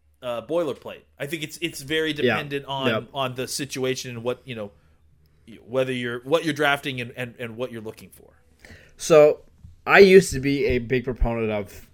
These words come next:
Speaker 2: don't trade out of the first round. You know, pick thirty-two is infinitely more valuable than pick thirty-three because you get the fifth year option. Um, but my stance has kind of changed on it over the last couple of years because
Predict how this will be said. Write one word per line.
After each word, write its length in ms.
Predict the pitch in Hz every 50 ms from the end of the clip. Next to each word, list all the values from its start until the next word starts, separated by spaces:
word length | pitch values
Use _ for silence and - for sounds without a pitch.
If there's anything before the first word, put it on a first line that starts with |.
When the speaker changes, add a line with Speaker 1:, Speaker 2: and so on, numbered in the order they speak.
| - - - -
Speaker 2:
don't 200 | 143 151 160 147
trade 240 | - - 147 139
out 100 | 135 131
of 60 | 127 123
the 80 | 117
first 280 | - - 123 113 - -
round. 400 | 120 110 110 107 110 113 - -
You 60 | 120
know, 80 | 107 104
pick 300 | - - 139 127 - -
thirty-two 640 | - 135 135 135 123 - - - 127 123 120 120 110
is 220 | 110 107 - - -
infinitely 440 | 156 151 135 131 131 135 131 127 127
more 180 | 120 120 117
valuable 460 | 113 110 113 113 113 113 107 104 107 98
than 100 | 107 101
pick 220 | - 113 104 -
thirty-three 680 | - 107 98 101 98 - 131 143 139 135 131 123 131 - - - _ - _
because 340 | - 123 120 - 143 139 113
you 80 | 127 127
get 160 | 117 127 123
the 80 | -
fifth 240 | 110 - 131 117 -
year 160 | 120 120 117
option. 560 | 113 113 113 110 - - - 113 113 107 104 - - - - - _ _ _ _ -
Um, 380 | 127 127 123 123 120 120 123 - - -
but 220 | - 143 139 151 156
my 160 | 175 220 233
stance 400 | 226 - - - 165 160 156 147
has 120 | - 120 -
kind 240 | - - 143 127
of 100 | 117 -
changed 640 | - - - - 135 127 123 117 113 117 113 110 - - -
on 220 | 113 110 110 110
it 100 | 110 107
over 180 | - 120 107 107
the 80 | 107
last 300 | 104 101 101 101 98 -
couple 220 | - - 98 - 107
of 80 | 101
years 240 | 101 98 87 - -
because 560 | - - 139 135 - 165 165 160 151 139 -